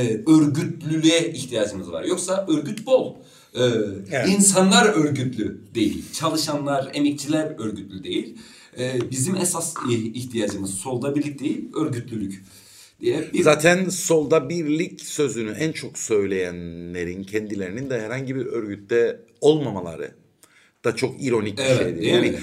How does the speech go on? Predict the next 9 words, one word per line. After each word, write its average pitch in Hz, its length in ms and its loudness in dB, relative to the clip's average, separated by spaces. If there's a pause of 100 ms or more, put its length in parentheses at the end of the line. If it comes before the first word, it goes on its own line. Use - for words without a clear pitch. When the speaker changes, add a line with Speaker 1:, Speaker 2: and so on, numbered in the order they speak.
(140)
Speaker 2:
şahsi 139 500 4
olarak 190 380 8
kendi 135 280 0
kendisini 151 580 0
örgütleyemeyenlerin, 117 1120 2 (600)
e, 131 280 6
büyük 185 280 6
zorluklarla 170 1040 6 (480)
örgütlenmiş, 139 1000 0